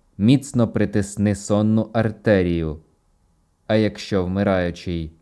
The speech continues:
лама, або шляхетніший від тебе, або більше вчений,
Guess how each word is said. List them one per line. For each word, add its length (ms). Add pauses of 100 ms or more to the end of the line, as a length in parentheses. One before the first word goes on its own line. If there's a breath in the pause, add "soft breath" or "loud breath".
(200)
лама, 560 (480)
або 420 (140 loud breath)
шляхетніший 960
від 300
тебе, 460 (320 soft breath)
або 540
більше 480
вчений, 680